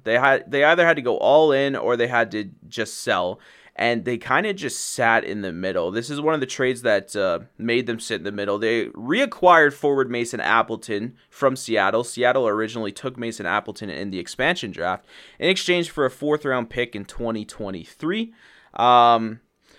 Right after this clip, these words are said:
but yeah, going back to Winnipeg there, um, they ma-, only made, I think, two moves. No, they made three moves, sorry, at, uh, trade deadline.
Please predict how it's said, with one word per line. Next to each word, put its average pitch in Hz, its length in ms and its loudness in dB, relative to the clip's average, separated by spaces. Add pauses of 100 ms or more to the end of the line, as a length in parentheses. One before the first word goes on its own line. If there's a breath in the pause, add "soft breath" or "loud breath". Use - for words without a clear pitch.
(140 soft breath)
but 120 100 -4
yeah, 139 200 6
going 147 240 2
back 165 260 6
to 156 100 -2
Winnipeg 123 580 -2
there, 104 340 2
um, 101 380 0 (460)
they 143 140 0
ma-, 143 120 -4
only 226 260 0
made, 196 280 4
I 135 80 6
think, 156 300 -6
two 185 340 -4
moves. 101 520 -6 (180)
No, 131 180 6
they 120 60 4
made 120 140 0
three 170 340 -2
moves, 110 260 -4
sorry, 98 300 0
at, 104 340 0
uh, 95 260 2 (140)
trade 113 320 -2
deadline. 95 500 -4